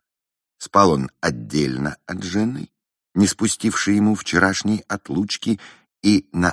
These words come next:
одиноком ложе его сильнее мучила мысль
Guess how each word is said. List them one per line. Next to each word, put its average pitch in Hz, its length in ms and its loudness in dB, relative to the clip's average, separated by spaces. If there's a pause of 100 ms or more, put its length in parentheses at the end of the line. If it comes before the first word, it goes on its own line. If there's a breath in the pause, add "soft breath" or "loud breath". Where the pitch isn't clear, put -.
одиноком 87 760 -2
ложе 104 380 2
его 90 300 2
сильнее 87 760 2
мучила 57 500 -10
мысль 67 500 -4